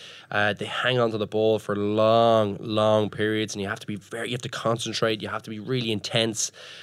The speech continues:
Um, your pack have to be on the ball, you know, and they'd be good at set piece. Their maul was very strong against Leinster a few weeks ago. Um, and against Munster as well. So, like, th-, there's a few bit parts of the game. Their scrum was pretty decent against Leinster, even when,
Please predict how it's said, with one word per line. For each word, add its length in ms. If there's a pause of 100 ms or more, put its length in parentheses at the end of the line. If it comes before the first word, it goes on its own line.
(120)
Um, 440
your 180
pack 380
have 140
to 80
be 100 (160)
on 180
the 80
ball, 420
you 80
know, 140
and 100
they'd 60
be 80
good 320
at 100
set 260
piece. 260
Their 100
maul 400
was 140
very 240
strong 320
against 280
Leinster 360
a 40
few 160
weeks 280
ago. 300 (640)
Um, 300
and 160
against 300
Munster 440
as 200
well. 320
So, 120
like, 180
th-, 120
there's 160
a 60
few 240
bit 160
parts 220
of 20
the 60
game. 80
Their 60
scrum 400
was 120
pretty 200
decent 300
against 260
Leinster, 360
even 220
when, 200